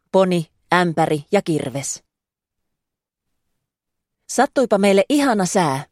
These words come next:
Petrina sanoi iloisesti Pekolle, omalle pienelle Shetlandin ponilleen. Oli sunnuntai-aamu, ja Petrina ratsasti käyntiä peltotietä pitkin metsän suuntaan.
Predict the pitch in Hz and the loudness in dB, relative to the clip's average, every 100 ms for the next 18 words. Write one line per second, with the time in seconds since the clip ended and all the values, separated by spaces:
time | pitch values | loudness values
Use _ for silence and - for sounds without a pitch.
0 | _ _ - 170 - 143 151 151 156 156 | _ _ -4 -2 -2 -4 -4 -2 -2 0
1 | 160 165 156 156 - 165 - 165 165 160 | 0 0 0 -2 -10 -12 -4 -2 0 0
2 | 156 - - 247 240 190 - 196 190 208 | 0 -4 -2 0 0 -2 0 0 2 -2
3 | 202 165 - 139 139 135 147 143 143 147 | -2 -6 -6 -8 -8 -6 -6 -4 -4 -4
4 | 147 143 _ _ _ _ _ _ _ _ | -4 -8 _ _ _ _ _ _ _ _
5 | _ _ - _ 151 147 208 233 202 151 | _ _ -20 _ -2 -2 -2 -2 -2 -2
6 | 156 156 151 143 143 - _ - 170 269 | 0 0 0 -2 -8 -12 _ -4 -2 -2
7 | 233 185 170 185 - 170 160 226 240 170 | -2 -4 -2 -2 -4 -8 -6 -4 -4 -2
8 | 156 - 220 170 147 143 156 160 - 190 | -2 0 -2 -4 -8 -8 -6 -8 -6 -4
9 | 180 - 139 139 143 139 - 147 143 | -4 -4 -8 -6 -8 -10 -6 -6 -6